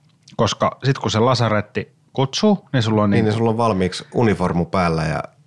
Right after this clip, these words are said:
Speaker 1: Juuri näin.
Speaker 2: toihan nerokasta.
Speaker 1: On, ja tarjoilijat on hoitajan asuihin pukeutuneita. Ja hauskaa on se, että eräs näistä pari vuotta sitten kuoli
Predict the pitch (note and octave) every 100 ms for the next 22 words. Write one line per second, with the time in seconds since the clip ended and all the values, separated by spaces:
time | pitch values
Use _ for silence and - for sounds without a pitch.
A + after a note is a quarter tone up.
0 | _ _ - C3 A#2 G#2 F#2 A#2 D#3+ -
1 | G#2+ A2+ F#2 D#2+ - - - B2 C3+ -
2 | C3 A#2 D#3+ E3+ D#3 A#2+ A2+ - A2 -
3 | - F#2 - C3 B2+ G2+ G2 G#2 G#2 G#2+
4 | F#2 F2+ - - A#2+ D#3+ D#3+ E3+ E3+ E3+
5 | E3+ - _ _ _ - - - - _
6 | - G2+ G2 F#2+ F2 - _ - _ -
7 | - F#3 F#3 - A#2 G#2+ A#2 A2 C3+ D#3
8 | B2+ - A2+ G#2 - G2 - _ - C#3+
9 | A2+ G2+ - A2 - G2 - G#2+ G2 F#2+
10 | F2